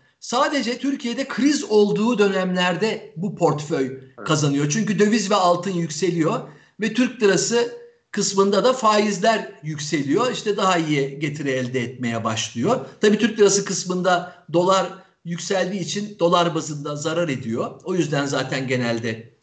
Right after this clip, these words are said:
Speaker 1: dolar ağırlıklı. Yani ve ekonomiye de hiçbir faydası olmayan, çok az faydası olan bir sektör. Yani bankacılık sektöründeki pasiflerin, hane halkı, e, portföyünden gelen pasiflerin vadesi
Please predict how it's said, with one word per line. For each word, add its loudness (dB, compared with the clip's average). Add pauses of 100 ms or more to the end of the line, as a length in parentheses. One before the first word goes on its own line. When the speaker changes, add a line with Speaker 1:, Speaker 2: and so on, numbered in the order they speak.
(100)
Speaker 1:
dolar 0
ağırlıklı. -4 (400)
Yani 6 (180)
ve 6
ekonomiye 0
de -2
hiçbir 0
faydası 0
olmayan, 0
çok -4
az -4
faydası -2
olan 0
bir 0
sektör. 0
Yani 0
bankacılık 0
sektöründeki -2 (200)
pasiflerin, 0 (320)
hane 2
halkı, -2 (120)
e, -10 (300)
portföyünden 0
gelen 0
pasiflerin -4
vadesi 2